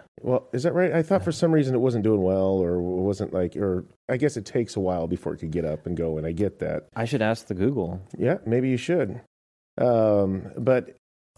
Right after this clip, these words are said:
Speaker 1: you know, maybe he should go in and buy nine percent too. Have those two guys <laughs> running that place. <laughs>
Speaker 2: Yeah. Yeah, yeah, Trump is, uh,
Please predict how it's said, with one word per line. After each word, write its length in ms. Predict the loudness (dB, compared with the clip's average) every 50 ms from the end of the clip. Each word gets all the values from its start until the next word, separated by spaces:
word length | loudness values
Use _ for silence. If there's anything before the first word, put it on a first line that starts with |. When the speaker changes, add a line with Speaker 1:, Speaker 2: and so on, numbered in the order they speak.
| _ _ _
Speaker 1:
you 140 | 0 2 4
know, 400 | 4 4 4 2 2 0 -2 -4 -10 _ _ _ -20 _ _ _
maybe 200 | -2 0 2 2
he 120 | 2 0
should 160 | -2 -2 0 0
go 140 | 2 2
in 80 | 2 2
and 100 | 0 0
buy 220 | -2 -2 -2 -2
nine 240 | -2 -2 -2 -4 -4
percent 440 | -4 -6 -10 -6 -6 -6 -6 -6 -6
too. 380 | -2 0 0 0 0 -2 -6 -10 -14 -20 _ _ _ _ _ _ _ _ _ _ _ _ _ -4
Have 240 | -2 -2 -2 0
those 220 | 0 0 0 0 -2
two 160 | -4 -4 -2
guys 360 | -2 -2 -2 -2 -4 -6 -4 -2
<laughs> 0 |
running 320 | -2 -2 0 -2 0 0
that 240 | 0 -2 -2 -8 _
place. 540 | -4 -4 -4 -4 -2 -6 -6 -6 -6 -4 -4 -4
<laughs> 140 | -4 -4 -2
Speaker 2:
Yeah. 340 | 0 0 0 0 2 0 0 0 0 -4 -4 -4 -4 -4 -8 _
Yeah, 560 | 0 0 0 0 0 0 0 2 2 0 0 0
yeah, 140 | 2 0 0
Trump 280 | 2 2 -2 -2 -2 -2
is, 260 | -2 -2 0 2 2
uh, 280 | 2 2 2 0 -2